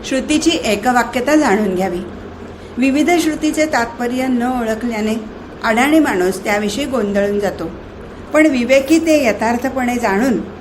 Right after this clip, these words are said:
आनंद सागरात डुंबतो. व्याससूत्राचे अविरोधाध्याय व समन्वयाध्याय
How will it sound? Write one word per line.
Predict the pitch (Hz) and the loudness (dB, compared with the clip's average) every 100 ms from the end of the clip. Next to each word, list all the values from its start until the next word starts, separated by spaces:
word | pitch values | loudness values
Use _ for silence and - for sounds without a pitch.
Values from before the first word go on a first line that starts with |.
| - - | -16 -4
आनंद | 220 226 277 285 | 0 4 6 6
सागरात | 311 220 170 175 196 240 233 | 4 2 0 0 0 2 0
डुंबतो. | 196 180 185 156 - - - - - - 226 | 0 0 -2 -4 -8 -16 -16 -16 -16 -10 0
व्याससूत्राचे | 247 277 294 320 294 220 196 180 180 170 196 - - - - | 2 2 2 0 0 0 0 2 -2 -4 -6 -12 -16 -16 -6
अविरोधाध्याय | - 233 285 285 240 254 247 214 208 170 190 - - - - - | 0 2 4 4 4 2 0 0 0 0 -2 -8 -14 -16 -16 -2
व | 190 - | 2 2
समन्वयाध्याय | - 214 240 254 247 240 226 202 220 170 175 | 0 0 0 0 2 2 2 0 0 0 0